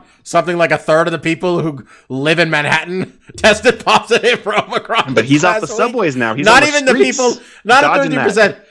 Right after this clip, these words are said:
Speaker 1: not even a thirty-three percent positive rate. Just of the existence of human beings in
Speaker 2: <laughs>
Speaker 1: Manhattan, <laughs> a third of them have Omicron. Not a funny matter. I'm sorry. But you know what? It sounds like it's a little milder, uh, for those of us who had the common sense to get vaccinated.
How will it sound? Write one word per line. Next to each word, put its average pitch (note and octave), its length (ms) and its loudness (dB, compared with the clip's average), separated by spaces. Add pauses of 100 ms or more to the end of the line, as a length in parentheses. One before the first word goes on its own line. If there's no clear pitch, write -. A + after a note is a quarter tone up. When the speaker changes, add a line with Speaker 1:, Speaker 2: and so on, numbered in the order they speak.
(140)
Speaker 1:
not C4 200 2
even D4+ 160 -4
a C4+ 80 0
thirty-three B3 320 -2
percent G#3 260 -2
positive E3 380 0
rate. B2 180 -4
Just E3 180 -6
of F3 140 -2
the F#3 80 -2
existence A3 600 -2
of G#3 100 0
human G#3 360 -4
beings F3+ 340 2
in E3+ 140 0
Speaker 2:
<laughs> - 0 -
Speaker 1:
Manhattan, F#3+ 760 -2
<laughs> - 60 -20
a C4 280 4
third - 460 0
of C#4 200 0
them A#3 180 0 (100)
have - 400 -4
Omicron. C#3 840 -12 (460)
Not C4 240 4
a A#3 60 0
funny G#3 240 4
matter. D3 280 0
I'm D3+ 140 -2
sorry. A#2+ 380 -4 (320)
But D#3+ 160 4
you F#3 40 2
know G3 140 4
what? F#3+ 320 2
It D3+ 80 -4
sounds E3+ 260 0
like D#3+ 120 -2
it's D#3 100 -6
a D#3+ 40 -6
little D3 160 0
milder, C3+ 580 -2
uh, B2+ 100 -4
for C3+ 140 -4
those C3 240 -4
of C3 100 -6
us B2+ 140 -2
who B2+ 60 -4
had B2 100 0
the A#2+ 80 -6
common B2 280 -4
sense A#2+ 180 -10
to A2+ 60 -12
get A2 120 -10
vaccinated. G#2 600 -10